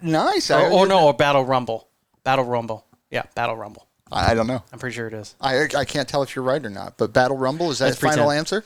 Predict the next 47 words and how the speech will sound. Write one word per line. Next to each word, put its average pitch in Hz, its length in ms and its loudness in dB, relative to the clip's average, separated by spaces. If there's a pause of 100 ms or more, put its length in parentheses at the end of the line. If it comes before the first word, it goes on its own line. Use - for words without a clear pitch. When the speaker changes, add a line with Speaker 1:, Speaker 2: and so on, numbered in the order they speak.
(520)
Speaker 2:
Yeah, 147 140 0
I'm 156 80 0
gonna 185 100 -4
say 175 160 0
Battle 143 520 2
Rumble. 123 640 -4
Speaker 1:
Rumble. 117 680 0
Speaker 2:
Yes, 117 380 -6
I 123 100 -6
think 120 220 -10
a - 40 -20
Battle 123 480 -2
Rumble. 113 560 -12
Speaker 1:
Okay, 127 460 -2
W 117 320 0
W 139 420 0
E 120 300 0
Battle 120 760 2
Rumble. 117 460 -4
Speaker 2:
Yes, 110 340 -4
I'm 113 80 -12
pretty 131 280 -4
sure 131 240 -8
that's 123 260 -4
the 127 100 -10
name. 117 380 -8
Speaker 1:
Well, 127 180 0
this 139 260 -4
is 151 180 -4
a 135 120 0
P 156 200 -6
S 147 100 -4
five 131 320 -2
game 127 260 -6
that 117 200 -6
is 107 220 -8
actually 117 360 -2
free 147 540 -2
for 120 280 -2
any, 113 360 -2
uh, 117 140 -2
P - 180 -6
S 117 100 -2
Plus - 320 0
members 151 380 -4
this 151 240 -4
month. 165 280 -6